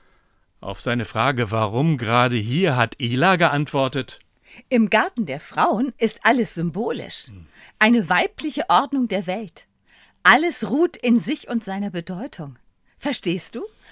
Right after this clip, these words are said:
Speaker 2: Da meint nicht der eine dies und der andere das. Da hat alles seinen fest umrissenen Sinn.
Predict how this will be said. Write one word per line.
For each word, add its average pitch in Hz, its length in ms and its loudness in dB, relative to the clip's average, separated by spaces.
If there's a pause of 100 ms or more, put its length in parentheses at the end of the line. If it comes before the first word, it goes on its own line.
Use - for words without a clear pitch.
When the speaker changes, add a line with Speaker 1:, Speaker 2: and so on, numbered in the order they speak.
(200)
Speaker 2:
Da 302 240 8
meint 240 340 4
nicht 202 240 -4
der 220 140 2
eine 185 300 2
dies 185 300 -6
und 175 160 -6
der 190 140 0
andere 165 320 -6
das. 156 420 -8 (260)
Da 156 140 -6
hat 117 280 -12
alles 311 500 0
seinen 160 400 -6
fest - 500 -8
umrissenen 165 640 -4
Sinn. 147 340 -8